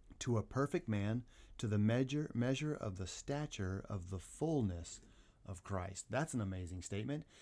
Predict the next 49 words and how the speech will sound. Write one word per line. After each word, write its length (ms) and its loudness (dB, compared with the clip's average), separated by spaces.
that 240 4
we 120 6
should 200 0
no 220 6
longer 440 6
be 200 2
children. 640 0
So 200 -4
here 160 2
it 60 2
is 100 0
again, 220 0
the 60 -6
pillar 340 0
and 80 4
the 60 2
ground 240 0
of 80 2
the 60 -6
truth. 340 -4
We 80 2
should 160 2
no 200 6
longer 300 6
be 100 2
children, 440 4
tossed 360 0
to 180 4
and 140 2
fro, 320 0
carried 260 6
about 220 4
with 120 0
every 240 6
wind 360 8
of 180 4
doctrine 600 0
by 120 2
the 120 4
trickery 480 2
of 100 2
men 240 6
and 100 4
the 60 2
cunning 300 4
craftiness 580 0
of 80 -2
deceitful 460 -2
plotting, 500 0